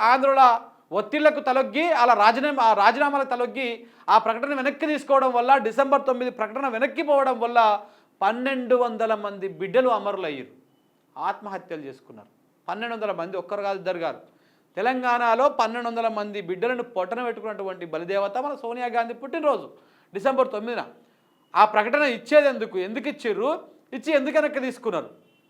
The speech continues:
డిసెంబర్ తొమ్మిది నాడు ఎందుకు నువ్వు ఏదో ఘనకార్యం చేసినట్టుగా, ఏదో కట్టకట్టేటువంటి కార్యక్రమాలు చేస్తున్నట్టుగా ఎందుకు ప్రయత్నం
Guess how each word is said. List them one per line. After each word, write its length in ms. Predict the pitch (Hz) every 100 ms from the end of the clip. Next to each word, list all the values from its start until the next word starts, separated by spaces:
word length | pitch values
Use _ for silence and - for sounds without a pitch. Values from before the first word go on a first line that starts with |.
| _ _
డిసెంబర్ 400 | 180 214 294 302 277
తొమ్మిది 220 | 262 277
నాడు 240 | 269 269 247 240 - _ 214
ఎందుకు 200 | 277 302 302
నువ్వు 160 | 277 277
ఏదో 160 | 269 269 240 - - _ -
ఘనకార్యం 400 | 220 262 294 285 269
చేసినట్టుగా, 380 | 262 269 254
ఏదో 120 | 262 254
కట్టకట్టేటువంటి 640 | 214 240 262 262 254 240 233
కార్యక్రమాలు 440 | 233 233 247 240 226
చేస్తున్నట్టుగా 400 | 233 233 220 226
ఎందుకు 160 | 220 220 220
ప్రయత్నం 340 | 208 214 214